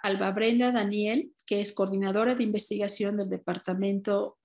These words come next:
de Integración en la Facultad de Medicina de la unam, y la doctora, eh, Vianey Barona Núñez, que es coordinadora de educación continua también en el mismo departamento. Ambas con amplia experiencia en la simulación clínica,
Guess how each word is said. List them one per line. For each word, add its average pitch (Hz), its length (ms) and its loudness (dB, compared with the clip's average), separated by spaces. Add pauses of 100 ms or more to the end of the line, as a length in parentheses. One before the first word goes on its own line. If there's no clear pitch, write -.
(300)
de 190 100 -2
Integración 190 880 2
en 190 120 -2
la 185 80 -4
Facultad 185 480 -2
de 202 80 0
Medicina 180 720 -2
de 185 100 -8
la 180 100 -2
unam, 165 320 -2 (720)
y 285 140 8
la 277 120 6
doctora, 220 680 2 (280)
eh, 190 360 -4
Vianey 202 420 4
Barona 202 720 0
Núñez, 208 720 0 (340)
que 208 300 4
es 233 180 4
coordinadora 226 840 2
de 220 80 -2
educación 190 580 -2
continua 220 720 0
también 196 460 0
en 190 140 0
el 180 100 0
mismo 190 300 0
departamento. 165 800 -6 (340)
Ambas 269 560 4
con 202 180 0
amplia 247 320 4
experiencia 226 920 0
en 190 160 -2
la 190 80 -2
simulación 190 760 -2
clínica, 247 640 2